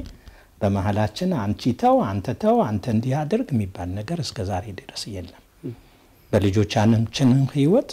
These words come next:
Speaker 1: እ፣ ምክንያቱም ግጭት ቢያዩ ኖሮ እነሱ እንዲህ እንትን ብለው ደስተኛ ሆነው እንትን አይሉም ነበር እና በዛ ደረጃ ነው እስካሁን ያለ ነው ማለት ነው።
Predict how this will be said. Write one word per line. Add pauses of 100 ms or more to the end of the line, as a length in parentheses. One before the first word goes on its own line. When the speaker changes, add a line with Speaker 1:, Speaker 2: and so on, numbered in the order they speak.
Speaker 1:
እ፣ (720)
ምክንያቱም
ግጭት
ቢያዩ
ኖሮ (140)
እነሱ (260)
እንዲህ
እንትን
ብለው
ደስተኛ
ሆነው
እንትን
አይሉም
ነበር (920)
እና (180)
በዛ (120)
ደረጃ (100)
ነው
እስካሁን
ያለ
ነው
ማለት
ነው።